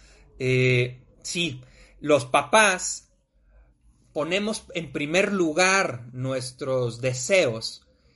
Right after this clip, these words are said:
y entonces no respetamos los límites de los hijos, lo que ellos quieren, lo que para ellos es importante.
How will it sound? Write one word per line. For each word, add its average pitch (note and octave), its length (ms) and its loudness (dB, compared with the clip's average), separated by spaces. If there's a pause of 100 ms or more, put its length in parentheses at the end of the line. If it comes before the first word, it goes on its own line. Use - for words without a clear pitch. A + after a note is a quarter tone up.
(260)
y C#3 160 -2
entonces F3+ 1000 -2 (460)
no D3+ 280 -2
respetamos F3+ 880 -2
los D#3 160 -4
límites F3 400 -6
de C#3+ 100 0
los A#2+ 280 -4
hijos, - 640 -12
lo C#3+ 240 0
que F#3 80 2
ellos F#3+ 340 0
quieren, F3 460 0
lo B2+ 100 -4
que C3+ 80 -6
para C3 220 -2
ellos D#3+ 240 -4
es - 160 -8
importante. D3 840 -4